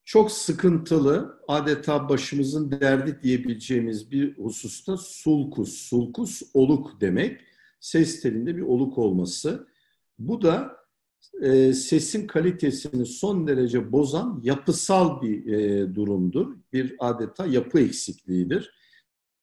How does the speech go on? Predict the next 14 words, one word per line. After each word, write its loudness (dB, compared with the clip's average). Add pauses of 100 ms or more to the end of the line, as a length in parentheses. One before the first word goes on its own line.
Tabaka 0
eksikliğidir. -4 (440)
Bunların -2
tedavisini -4
ve -4
düzeltilmesinde -4
sıkıntılar -4
yaşıyoruz. -4 (520)
E, -4 (1160)
bu -2
nedenle, 0
e, -2
bunlarla -2
ilgili, -2